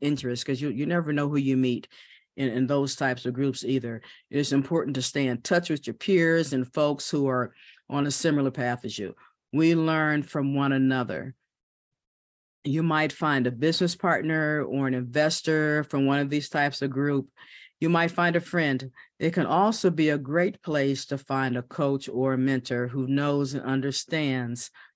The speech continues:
your business. All right, I know I promised some success tips. Here they are. These are contributing factors to your success as an entrepreneur.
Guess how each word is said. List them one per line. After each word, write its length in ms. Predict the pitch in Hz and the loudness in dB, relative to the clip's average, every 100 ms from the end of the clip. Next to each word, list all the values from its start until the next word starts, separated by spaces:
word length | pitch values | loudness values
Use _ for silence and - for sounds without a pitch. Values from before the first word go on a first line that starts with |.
| - | -10
your 640 | 127 135 131 127 120 120 - _ _ - | -2 0 2 0 -4 -8 -10 _ _ -6
business. 680 | 131 131 - - - - - _ _ _ _ - - | -4 -4 -8 -10 -10 -10 -12 _ _ _ _ -20 -2
All 100 | 170 | 2
right, 260 | 180 175 160 | 4 4 2
I 120 | 147 | 0
know 160 | 151 | 0
I 80 | 156 | 0
promised 520 | 156 - 160 151 147 | 0 0 0 0 -2
some 220 | - 139 135 | -2 0 0
success 560 | - 127 - 185 185 | -2 -4 2 2 2
tips. 480 | - 190 185 - - _ _ _ | 2 2 2 -2 -14 _ _ _
Here 360 | - 254 269 269 | 0 4 6 6
they 180 | 240 214 | 6 4
are. 420 | 185 104 - - _ _ _ _ - | 4 2 -2 -10 _ _ _ _ -6
These 360 | 160 180 180 180 | 0 2 2 2
are 160 | 156 | 0
contributing 560 | 156 143 - 247 240 226 | 0 -4 0 2 2 2
factors 680 | 202 185 185 175 170 170 170 | 2 2 2 0 0 -2 -4
to 80 | 143 | -6
your 160 | 143 | -6
success 640 | 135 127 - 196 185 180 - | -6 -8 0 4 4 4 -2
as 400 | 147 151 147 151 | -4 -2 -2 -4
an 100 | 123 | -4
entrepreneur. 1300 | 139 143 143 143 - 156 147 135 131 131 110 - - | -4 -4 -4 -8 -6 -4 0 0 2 2 0 -4 -10